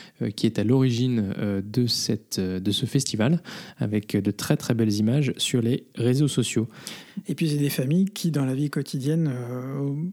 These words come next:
Speaker 2: rencontrent aussi pas mal de difficultés. Peut-être qu'on aura l'occasion d'y revenir dans de futurs podcasts, mais, euh, pour, euh, concevoir leurs enfants, pour, euh, faire reconnaître, euh, les enfants. Il y a des parcours qui sont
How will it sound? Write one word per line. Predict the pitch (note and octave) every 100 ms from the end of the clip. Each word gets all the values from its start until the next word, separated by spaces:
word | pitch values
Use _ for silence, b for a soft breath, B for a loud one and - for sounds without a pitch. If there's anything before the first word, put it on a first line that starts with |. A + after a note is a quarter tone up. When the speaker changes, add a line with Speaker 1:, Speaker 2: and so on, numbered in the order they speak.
| - _ - G#3 F#3+
Speaker 2:
rencontrent | F3 B2+ D3+ E3+ E3+ - - -
aussi | D#3 - E3
pas | E3
mal | C#3+ D3+ D3+
de | C3+ C3+ C3 B B B -
difficultés. | C#3 C#3+ D3 C3 B2 G#3
Peut-être | G3+ -
qu'on | D3+ C3+
aura | C3+ B2+
l'occasion | C3 C3 B2 C3 C3
d'y | B2+
revenir | A#2+ B2 C3 D3 B2+
dans | A#2+ A#2+
de | C3+ D3 E3
futurs | - D3+ C#3+
podcasts, | - - F#3+ G3+ -
mais, | C#3+ B B B B -
euh, | C3+ C3 B2 B2
pour, | - D3 C3+
euh, | A#2+ B2+
concevoir | C3+ C3+ B2+
leurs | B2 A#2+
enfants, | D#3+ F#3+ D#3+ D#3
pour, | D#3+ - C#3 B2 A#2+
euh, | A#2+ B2+ C3+ C3+ D3 E3+ D3+ C#3+ C#3+ D3+ D3+ D3+ D3+
faire | - C#3 -
reconnaître, | E3 F3+ F3 F3 E3+ -
euh, | D3 C#3+
les | C#3 C#3+
enfants. | E3 D#3 D3+ D3
Il | C#3+
y |
a | A#2+
des | A#2+
parcours | C#3 - D3+
qui | - C#3
sont | -